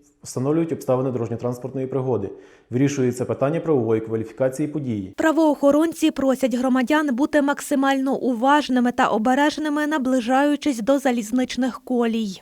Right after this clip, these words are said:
Speaker 2: Перетинати залізничні переїзди та переходи можна тільки у дозволених місцях, переконавшись у відсутності потяга.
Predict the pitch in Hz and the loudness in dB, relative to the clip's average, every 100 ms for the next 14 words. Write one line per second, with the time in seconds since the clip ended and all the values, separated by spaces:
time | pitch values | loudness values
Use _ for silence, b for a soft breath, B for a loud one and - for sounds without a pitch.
0 | _ - 311 330 330 285 285 302 320 302 | _ 2 4 4 2 2 2 2 0 0
1 | 277 262 233 254 302 - 285 277 269 269 | 0 0 0 -2 -2 -2 -2 2 2 2
2 | 240 240 190 247 254 254 254 254 - 277 | 0 0 -2 0 0 2 0 0 0 2
3 | 294 285 277 285 302 285 277 302 294 294 | 4 4 4 2 0 0 -2 -2 0 0
4 | - 247 226 294 240 240 240 233 233 - | 0 0 0 0 0 0 2 2 0 0
5 | 247 240 - 302 302 - 320 311 - 247 | -2 -2 0 0 0 2 4 4 2 2
6 | 247 277 - 294 - 226 233 - 269 247 | 2 0 -2 -2 -2 -4 -4 -4 -4 -2
7 | 254 - 269 - 233 214 226 226 233 | -4 -4 -6 -2 -2 0 -2 0 0